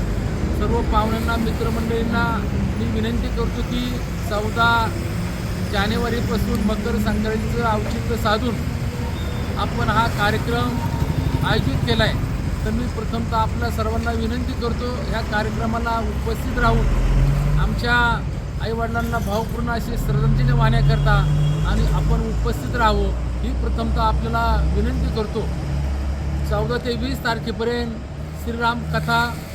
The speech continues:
साध्वी वैष्णवी दिदी सरस्वती आळंदी यांची होणार आहे आणि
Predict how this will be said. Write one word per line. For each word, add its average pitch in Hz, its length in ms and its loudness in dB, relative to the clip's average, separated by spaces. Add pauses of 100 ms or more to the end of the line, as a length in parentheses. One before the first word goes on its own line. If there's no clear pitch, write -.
(320)
साध्वी 208 440 -2
वैष्णवी 220 580 -4
दिदी 214 320 -4 (560)
सरस्वती 226 560 -2
आळंदी 226 500 -2 (500)
यांची 214 340 -4
होणार 214 340 0
आहे 214 220 2 (400)
आणि 233 520 -2